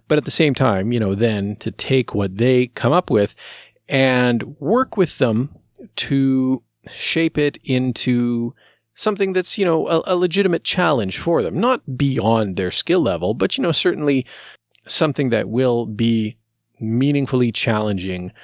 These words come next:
for them. Um, anyways, so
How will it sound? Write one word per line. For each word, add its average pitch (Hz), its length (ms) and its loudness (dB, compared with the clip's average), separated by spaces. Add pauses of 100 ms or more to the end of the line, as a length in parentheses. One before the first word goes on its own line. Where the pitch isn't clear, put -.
(160)
for 220 380 2
them. - 340 -2 (1300)
Um, 76 420 -10 (840)
anyways, 110 380 0 (600)
so - 540 -2